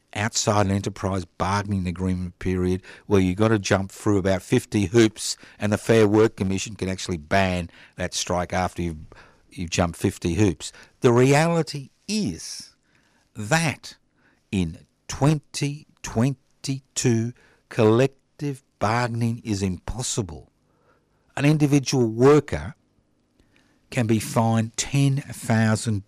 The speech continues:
dollars a day for being involved in an, uh, in an unfor-, unauthorised strike. A member of the C F M M E U can be jailed for refusing to answer question about a meeting they went to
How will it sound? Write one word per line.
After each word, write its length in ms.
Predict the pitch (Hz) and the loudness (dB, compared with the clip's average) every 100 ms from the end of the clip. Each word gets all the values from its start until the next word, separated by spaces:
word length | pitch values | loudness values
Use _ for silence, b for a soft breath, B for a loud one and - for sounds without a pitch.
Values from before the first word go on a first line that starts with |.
| - | -2
dollars 460 | 107 104 101 104 - - | 2 2 2 0 -4 -12
a 60 | 87 _ | -12 _
day 480 | 101 95 90 87 87 B B B | -2 0 -2 -2 -4 B B B
for 360 | - - 90 85 | -10 0 2 4
being 200 | 95 92 | 4 4
involved 760 | 87 82 82 80 80 80 - B B | 2 2 2 2 -2 -4 -10 B B
in 180 | 107 87 | -4 0
an, 140 | 85 82 | 0 0
uh, 200 | 80 82 - | -2 -4 -6
in 160 | 82 | -6
an 220 | 82 87 - | -4 -8 -4
unfor-, 400 | 101 101 - - _ | -2 -2 -2 -6 _
unauthorised 840 | - 98 - 90 - 82 80 80 - | -4 -2 0 -2 -2 -4 -4 -6 -8
strike. 600 | - - 80 80 - - _ _ _ _ _ B B B B B B B B _ - | -10 -8 -8 -8 -14 -20 _ _ _ _ _ B B B B B B B B _ -2
A 100 | 110 | 2
member 400 | 120 143 139 135 | 4 4 6 4
of 80 | |
the 100 | 123 | 4
C 320 | - - 131 120 | 2 2 4 4
F 140 | - | 4
M 220 | 120 117 127 | 2 2 2
M 180 | 117 | 2
E 100 | 117 | 4
U 500 | 110 117 160 151 143 - b b b - | 4 2 2 2 0 -6 b b b -6
can 220 | 139 127 | -4 0
be 200 | 143 139 | 0 0
jailed 720 | 113 104 127 143 135 92 80 | -2 0 2 4 4 2 0
for 200 | - 110 | 0 2
refusing 800 | 117 - - 131 139 139 - 131 | 2 0 -6 -2 0 0 -2 -4
to 180 | - 127 | -4 -2
answer 300 | 120 113 117 | 0 0 -4
question 640 | - 127 131 - 123 120 | -4 -2 0 -2 -6 -6
about 360 | 117 104 120 120 | -6 -4 -2 0
a 60 | |
meeting 480 | 110 120 147 151 123 | 2 2 0 0 -2
they 160 | 98 98 | 0 0
went 420 | 92 110 131 - | 2 0 0 -4
to 300 | - 80 | -10 -8